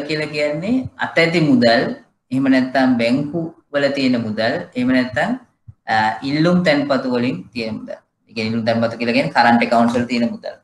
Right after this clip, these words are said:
ඒතර බැංකු වල තියෙන සේවිංස් ඇකවුන්ට් වල තියෙන ඒවා වෙන්න පුළුවන්, ෆික්ස් ඩිපොසිට් වෙන්න පුළුවන්. ඊට අමතරව අතේ තියෙන මුදල් වෙන්න පුළුවන්. ඒ ඔක්කොටම අපි කියනවා මුදල් කියලා. ඊළඟට මුදල් සහ මුදල් වලට සමාන දෑ.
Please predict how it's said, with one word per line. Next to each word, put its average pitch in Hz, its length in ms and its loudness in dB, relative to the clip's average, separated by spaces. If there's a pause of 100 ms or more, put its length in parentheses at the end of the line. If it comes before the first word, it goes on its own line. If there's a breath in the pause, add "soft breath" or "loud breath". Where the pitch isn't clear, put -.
(140)
ඒතර 113 180 -14
බැංකු 117 340 2
වල 131 120 4
තියෙන 127 220 0
සේවිංස් 117 360 -2
ඇකවුන්ට් 117 380 -2
වල 113 120 -18
තියෙන 123 200 -6
ඒවා 127 160 -2
වෙන්න 127 200 0
පුළුවන්, 160 280 -2 (240)
ෆික්ස් 120 200 -10
ඩිපොසිට් 127 400 -8
වෙන්න 143 200 -4
පුළුවන්. 196 320 2 (1160)
ඊට 160 120 0
අමතරව 165 340 2
අතේ 165 380 4
තියෙන 170 240 4
මුදල් 147 260 4
වෙන්න 110 220 2
පුළුවන්. - 260 -18 (260)
ඒ 143 60 -4
ඔක්කොටම 151 420 -2
අපි 151 180 0
කියනවා 151 240 0
මුදල් 131 360 2
කියලා. - 280 -14 (1200)
ඊළඟට 156 300 2
මුදල් 151 340 4
සහ 185 100 2 (140)
මුදල් 165 360 2
වලට 214 260 0
සමාන 180 360 4
දෑ. 165 240 0